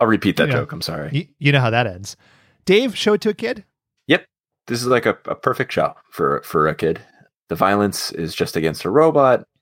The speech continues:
Speaker 1: The way he solves things is through music. And the
Speaker 2: Mm-hmm.
Speaker 1: guy is a philanthropist, therapist,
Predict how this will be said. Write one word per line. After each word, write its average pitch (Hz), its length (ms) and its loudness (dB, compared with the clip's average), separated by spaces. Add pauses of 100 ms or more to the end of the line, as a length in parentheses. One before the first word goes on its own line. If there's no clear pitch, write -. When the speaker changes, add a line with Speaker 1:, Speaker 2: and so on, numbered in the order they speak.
(140)
Speaker 1:
The - 100 -4
way 90 120 -2
he 85 120 -6
solves 104 360 0
things 98 340 -2
is 80 120 -12
through 90 180 -6
music. 127 680 0
And 110 200 -2
the 143 40 2
Speaker 2:
Mm-hmm. 143 80 4
Speaker 1:
guy 120 120 4
is 117 180 -2
a 104 260 4 (560)
philanthropist, 117 1200 -2 (340)
therapist, 113 1120 0